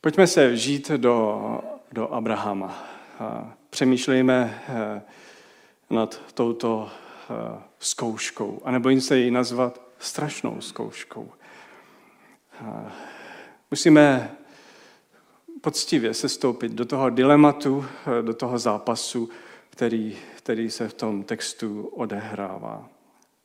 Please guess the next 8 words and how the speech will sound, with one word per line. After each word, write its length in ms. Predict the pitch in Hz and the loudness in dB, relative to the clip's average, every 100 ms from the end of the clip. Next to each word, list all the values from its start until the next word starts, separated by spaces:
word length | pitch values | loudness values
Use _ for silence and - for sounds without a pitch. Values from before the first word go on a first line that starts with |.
| _ _ - _ _ _ _ _ _ _ _ _ _ _ _ _ _ _ _ _ _ _ _ _ _ _ _ _ _ _ _ | _ _ -20 _ _ _ _ _ _ _ _ _ _ _ _ _ _ _ _ _ _ _ _ _ _ _ _ _ _ _ _
Chtěl 160 | 160 | 4
bych 160 | 156 151 | 6 4
povědět, 580 | 147 135 139 135 139 131 | 4 8 8 8 4 2
že 500 | 117 131 123 117 107 - - - _ _ _ _ _ _ _ _ _ _ _ | 2 4 4 2 -6 -16 -20 -20 _ _ _ _ _ _ _ _ _ _ _
to 80 | - | -4
je 40 | 151 | -2
strašná 480 | - 98 - 107 | 0 -2 -2 -6
zkouška. 600 | 110 - 101 - - 110 | -6 -10 -12 -12 -12 -12